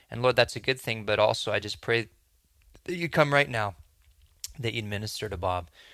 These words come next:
uh, Lord, that you would just encourage him, that you would, you would strengthen him, that you'd be with him, that a peace would come over him, uh, that, that a quiet, uh, sense of confidence and the hope that he has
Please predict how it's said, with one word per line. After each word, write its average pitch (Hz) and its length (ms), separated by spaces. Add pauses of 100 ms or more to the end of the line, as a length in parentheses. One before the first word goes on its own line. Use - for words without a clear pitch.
(300)
uh, 110 160
Lord, 101 200
that - 180
you 113 60
would 101 100
just 107 220
encourage 113 560
him, 117 260
that 101 200
you 98 140
would, 90 160 (280)
you 101 100
would 92 140
strengthen 113 540
him, 110 280 (100)
that 147 120
you'd 101 200
be 101 140
with 104 180
him, 107 120
that 123 120
a 170 60
peace - 400
would - 140
come 110 180
over 110 240
him, 110 220 (600)
uh, 104 140
that, 113 420
that 110 140
a 107 60
quiet, 131 600
uh, 117 100
sense - 360
of - 140
confidence 120 720 (420)
and 110 140
the 95 80
hope 127 280
that - 120
he 107 100
has 110 440